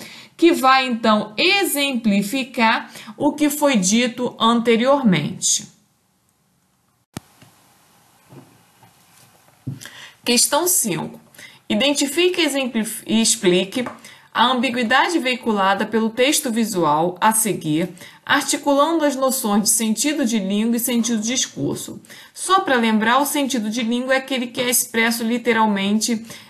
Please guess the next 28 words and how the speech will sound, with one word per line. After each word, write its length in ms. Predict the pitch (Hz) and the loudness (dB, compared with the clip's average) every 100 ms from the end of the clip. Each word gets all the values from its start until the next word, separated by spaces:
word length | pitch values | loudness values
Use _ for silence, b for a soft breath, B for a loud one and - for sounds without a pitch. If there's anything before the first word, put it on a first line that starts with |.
| B | B
é, 580 | 208 220 196 220 214 208 | 0 2 2 2 2 2
é, 40 | |
sub-, 280 | 208 294 240 | 2 0 0
de 100 | 233 | 0
forma 320 | 240 240 247 | 2 2 2
superficial. 840 | 226 - 247 247 226 247 208 135 | 0 -2 -2 0 0 0 0 2
E 60 | 170 | 2
o 60 | 226 | 2
sentido 380 | 285 269 233 | 0 -2 -2
de 140 | 208 214 | 0 0
discurso 840 | 247 226 - 254 294 294 - - B B 202 | 0 -2 -2 -2 0 0 0 -4 B B -8
é 140 | 226 | 0
aquele 460 | 226 226 247 254 262 | 0 0 -2 -2 -2
que 100 | 254 | -2
você 320 | 233 254 254 | 0 0 0
precisa 380 | 233 233 247 247 | -2 -2 -2 -2
fazer 480 | 247 240 226 240 247 | 0 0 2 2 0
inferências, 1120 | 247 - 240 220 220 226 220 - 147 135 - | -2 0 0 2 2 2 2 2 -2 -2 -2
né? 380 | - 180 208 202 | 0 2 2 2
É 80 | 208 | 0
aquele 320 | 208 233 226 | 0 0 2
sentido 540 | 233 247 226 240 220 233 | 0 0 0 0 0 0
conotado. 880 | 254 254 262 269 - - - - - B B B 208 B | 0 2 2 -2 -4 -4 -4 -8 -20 B B B -14 B
Então, 380 | 277 285 392 | -2 2 2
aqui 340 | 381 240 294 320 | 2 0 -2 0
nesse 360 | 302 453 349 | 0 0 -2
texto 360 | 233 240 233 233 | 0 2 2 0
visual, 760 | 196 185 175 170 202 220 180 | -2 -2 0 2 4 4 2